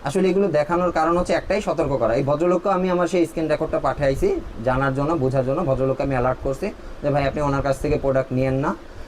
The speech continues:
আহ, আপনি ধরা খাবেন, আপনি একজন ভিনদেশি মানুষ, আপনি, আমি চাই না আমার দেশের ব-, কোথাও কোনো বদনাম হোক।" আশা করি সবাই আমার ভিডিওটা, আহ, খুব বেশি করে শেয়ার করে দিবেন চিটার বাটপার থেকে সাবধান হওয়ার জন্য,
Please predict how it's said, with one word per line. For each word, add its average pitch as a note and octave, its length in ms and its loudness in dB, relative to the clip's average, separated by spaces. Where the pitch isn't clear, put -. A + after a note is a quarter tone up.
আহ, A2 920 0
আপনি B2+ 180 0
ধরা C#3+ 240 2
খাবেন, G#2 280 -4
আপনি A#2 220 -6
একজন C#3 200 0
ভিনদেশি C#3 360 0
মানুষ, D3+ 300 -2
আপনি, C#3 320 -2
আমি C#3+ 160 0
চাই D3+ 180 2
না E3 80 2
আমার C#3 200 0
দেশের B2+ 300 0
ব-, B2 140 -2
কোথাও C3+ 240 0
কোনো C3+ 220 0
বদনাম A#2+ 360 -2
হোক।" C3 140 0
আশা D3 200 -2
করি E3 160 4
সবাই D3+ 300 2
আমার D3 180 0
ভিডিওটা, C#3+ 500 2
আহ, A#2 480 0
খুব D3 80 0
বেশি D3+ 240 2
করে D#3+ 180 2
শেয়ার D#3 220 0
করে D#3+ 200 2
দিবেন E3 220 2
চিটার E3 280 2
বাটপার D#3+ 340 0
থেকে D#3 260 2
সাবধান D3 340 -2
হওয়ার D3 180 2
জন্য, D3+ 260 0